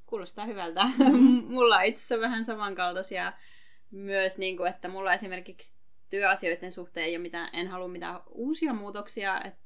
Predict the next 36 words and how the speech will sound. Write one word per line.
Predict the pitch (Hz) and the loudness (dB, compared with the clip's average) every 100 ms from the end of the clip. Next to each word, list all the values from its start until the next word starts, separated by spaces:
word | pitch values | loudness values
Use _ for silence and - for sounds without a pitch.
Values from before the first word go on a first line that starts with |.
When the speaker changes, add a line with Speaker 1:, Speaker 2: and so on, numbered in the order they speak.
| - - - | -18 -18 -16
Speaker 1:
että | 190 170 | -14 -12
niinku | 185 175 | -10 -10
on | 175 170 | -10 -10
aika | 175 190 180 - | -10 -12 -16 -12
tyytyväinen | 202 202 185 180 180 | -8 -8 -6 -6 -6
siihen, | 180 185 | -8 -8
että | 165 175 | -10 -12
mikä | 170 175 | -10 -10
on | |
tilanne | 175 175 175 | -10 -10 -10
tällä | - 208 214 | -8 -8 -8
hetkellä, | 185 185 175 | -12 -12 -12
mutta | 185 190 - 175 - - - - | -12 -12 -8 -8 -10 -20 -20 -14
haluan | - 185 190 | -4 -2 0
niinku | 185 180 | -2 -2
vahvistaa | 196 240 247 214 - 185 | 4 4 4 -4 -6 -6
tiettyjä | - 180 175 185 175 | -8 -10 -10 -6 -4
juttuja | 175 175 165 | -6 -6 -2
ja | 165 | -2
käydä | 170 170 127 | -2 -4 -2
ehkä | - - 175 | -4 -4 -10
jotain | 175 - - 101 104 - 85 - | -10 -4 0 2 0 -2 -10 -14
kursseja | 185 180 165 - 170 170 165 | -14 -10 -4 -4 -4 -6 -6
ja | 165 165 165 - - - | -4 -2 -4 -6 -18 -18
sitten | - 170 - 180 | -12 -12 -12 -10
kielitaitoon | 202 190 175 160 160 156 165 | -4 -2 -2 -4 -6 -6 -6
liittyvää | 175 185 160 123 127 | -8 -10 -12 -10 -8
mullakin | 131 131 - 190 - | -10 -12 -10 -10 -10
on, | - 185 | -12 -12
että | 185 - - - | -14 -14 -14 -12
jotenkin | - 196 233 226 | -8 -4 -2 -4
tuntuu, | 202 196 185 | -8 -10 -10
että | 180 180 | -8 -2
vähän | 185 185 | -2 -2
haluan | 170 160 156 | -4 -10 -10
jotain | - 156 123 - - - | -12 -12 -10 -8 -8 -12